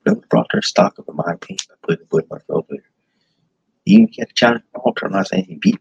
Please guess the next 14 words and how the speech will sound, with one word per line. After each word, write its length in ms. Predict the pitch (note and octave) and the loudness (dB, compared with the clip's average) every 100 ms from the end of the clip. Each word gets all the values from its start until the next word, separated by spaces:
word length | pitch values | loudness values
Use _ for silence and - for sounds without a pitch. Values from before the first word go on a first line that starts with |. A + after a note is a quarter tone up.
| _ | _
Walter, 240 | E2 - | -16 -12
but 160 | - - | -10 -8
challenge 400 | - G#2+ G#2+ - | -6 -6 -8 -14
Walter. 640 | - - - G#2 - - _ _ _ _ _ _ _ _ _ _ _ _ _ _ _ _ _ _ _ _ - | -18 -18 -20 -20 -20 -20 _ _ _ _ _ _ _ _ _ _ _ _ _ _ _ _ _ _ _ _ -10
Come 160 | - - | -10 -10
on. 80 | _ _ _ _ _ _ _ _ _ _ _ _ _ _ _ _ | _ _ _ _ _ _ _ _ _ _ _ _ _ _ _ _
People 260 | - - E2+ | -12 -8 -6
are 60 | E2+ | -6
familiar, 320 | - E3 G2+ | 0 0 0
but 360 | - C#2+ - - - | -2 -4 -6 -20 -8
they 120 | - | -8
see 220 | - - | -2 -2
him 200 | - F2 | -2 -4
on 140 | - | -6